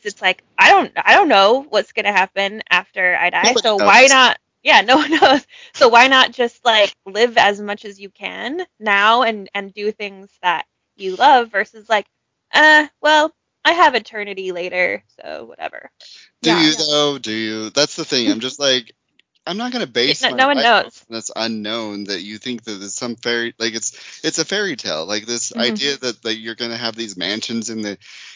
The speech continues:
Speaker 2: in the afterlife and, like, that you're gonna live this beautiful utopia. That's just,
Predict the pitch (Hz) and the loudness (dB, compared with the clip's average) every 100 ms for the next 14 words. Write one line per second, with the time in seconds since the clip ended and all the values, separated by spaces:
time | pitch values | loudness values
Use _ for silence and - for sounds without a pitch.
0 | - 107 104 104 104 139 127 131 151 156 | -12 -6 -2 -2 -4 -8 -4 -2 -4 -6
1 | 127 107 107 95 _ - 107 101 113 110 | -10 -6 -6 -6 _ -12 -10 -10 -10 -8
2 | 107 104 101 90 110 110 107 98 82 95 | -6 -6 -8 -8 -10 -10 -8 -10 -10 -12
3 | 107 110 - 107 107 104 104 101 _ - | -10 -10 -10 -8 -6 -6 -6 -10 _ -20
4 | - _ _ _ _ _ _ - 110 - | -20 _ _ _ _ _ _ -6 -4 -4
5 | 117 127 101 85 85 101 107 123 127 - | -4 -4 -4 -2 -2 -2 -2 -4 -4 -6
6 | 143 123 | -8 -10